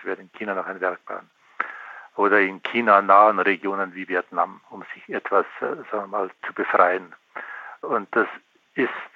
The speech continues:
für große Unternehmen in dem Sinne kein Problem, weil es gibt dann Arbeitsplätze in Amerika, es gibt Arbeitsplätze in China und damit ist man ein chinesisches und ein amerikanisches Unternehmen. So weit, so gut. Die große Frage ist, was passiert mit dem,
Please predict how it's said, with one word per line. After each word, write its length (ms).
für 120
große 320
Unternehmen 540
in 100
dem 240
Sinne 200
kein 220
Problem, 380
weil 120
es 160
gibt 160
dann 100
Arbeitsplätze 480
in 140
Amerika, 520
es 120
gibt 120
Arbeitsplätze 520
in 100
China 340
und 140
damit 240
ist 180
man 160
ein 340
chinesisches 420
und 100
ein 100
amerikanisches 640
Unternehmen. 440
So 100
weit, 260
so 60
gut. 240
Die 60
große 280
Frage 320
ist, 240
was 140
passiert 420
mit 160
dem, 280